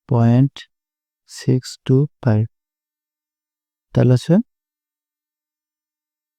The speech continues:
আমাদের মানটা পেয়ে গেলাম জিরো পয়েন্ট সিক্স থ্রি থ্রি something।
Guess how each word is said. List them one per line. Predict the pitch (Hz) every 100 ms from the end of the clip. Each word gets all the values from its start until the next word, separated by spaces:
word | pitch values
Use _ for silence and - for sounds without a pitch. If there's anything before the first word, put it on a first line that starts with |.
| _ _ _ _ _ 185
আমাদের | 127 123 123 127 123 - 135
মানটা | 123 120 117
পেয়ে | 120 120
গেলাম | 131 160 226 - _ _ _ _ _ _ _ _ _ _ _ _ _ _ _ _ _ _ _ _ _ _
জিরো | 123 123 120 127 139 _ -
পয়েন্ট | 123 117 123 143 - - _ _ _ -
সিক্স | - 127 135 - - _ -
থ্রি | - 123 123 165 - _ _ _ _ -
থ্রি | 123 135 196 - _ _ _ -
something। | 131 110 107